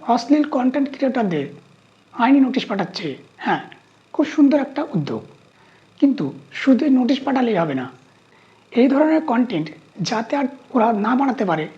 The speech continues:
সেই ব্যবস্থা করতে হবে। এই ধরনের কনটেন্ট ক্রিয়েটরদের বর্জন করতে হবে। আজ হয়তো আপনি ভাবছেন আপনার সন্তান সুরক্ষিত, কিন্তু আপনার সন্তান তো অন্য কারোর কাছ থেকে এই ধরনের ভাষা শিখতে পারে, তাই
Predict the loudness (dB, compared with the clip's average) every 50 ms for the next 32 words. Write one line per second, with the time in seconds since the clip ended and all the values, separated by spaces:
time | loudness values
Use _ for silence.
0 | -20 -16 -4 0 2 4 4 4 2 -2 -4 -6 -6 -4 -4 -4 -4 -4 -4 -6
1 | -6 -6 -10 -12 -18 -20 _ _ _ _ _ _ _ _ _ _ _ _ _ _
2 | _ _ -2 0 0 2 0 -2 -4 -4 -6 -8 -8 -12 -16 -20 _ _ -4 -2
3 | 0 0 0 -2 -6 -8 -4 0 0 0 2 0 -2 -4 -4 -6 -8 -10 -14 -16
4 | -8 -4 -2 2 2 2 2 2 -2 -2 -4 -6 -6 -4 -4 -6 -6 -6 -10 -14
5 | -20 _ _ _ _ _ _ _ _ -4 0 0 0 2 2 0 0 0 0 -2
6 | -2 -2 -2 -2 -2 -2 -2 -2 0 0 0 -2 -2 -6 -20 -20 _ _ _ -2
7 | -2 0 0 0 -2 -2 -4 -4 -6 -6 -6 -6 -6 -6 -4 -2 -2 -2 -2 -4
8 | -8 -6 -6 -6 -6 -6 -12 -20 _ _ _ _ _ _ _ _ _ 2 4 4
9 | 4 2 -4 -12 -14 -16 -20 -20 _ _ _ _ _ _ -6 -4 0 0 0 0
10 | 0 0 0 0 0 0 -2 -4 -4 -6 -6 -6 -8 -16 -20 _ _ 4 6 6
11 | 6 6 4 2 0 -2 -2 -2 -2 -4 -4 -4 -6 -4 -4 -4 -6 -8 -14 -20
12 | _ _ _ -4 0 0 0 0 0 -2 -4 -4 -6 -8 -6 -6 -6 -4 -2 -4
13 | -4 -4 -4 -8 -10 -16 -20 _ _ _ _ _ _ _ _ _ _ -4 -4 -4
14 | -4